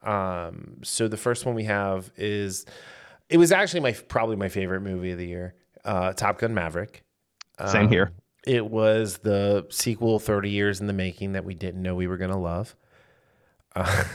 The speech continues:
Speaker 1: <laughs> and, uh, I'm a, I'm very fond of saying it, it, it is a great movie, but it's also just a normal movie from two thousand twelve.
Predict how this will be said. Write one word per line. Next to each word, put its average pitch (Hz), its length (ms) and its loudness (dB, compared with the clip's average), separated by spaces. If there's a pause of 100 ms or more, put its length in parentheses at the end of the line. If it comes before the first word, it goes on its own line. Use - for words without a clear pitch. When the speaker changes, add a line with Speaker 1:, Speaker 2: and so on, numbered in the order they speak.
(400)
Speaker 1:
<laughs> - 560 -16
and, 110 440 6
uh, 107 300 6
I'm 131 120 6
a, 147 160 8
I'm 135 100 6
very 170 220 6
fond 147 340 2
of 117 80 2
saying 113 380 2
it, - 260 -8
it, 175 160 -2
it 202 420 6
is 233 140 4
a 147 60 2
great 117 300 4
movie, 101 400 0
but 98 240 -4
it's 101 220 -2
also 110 440 2
just 98 240 -6
a 98 40 -2
normal 95 360 -2
movie 90 340 -4
from 90 180 -10
two - 140 -12
thousand - 360 -8
twelve. - 420 -10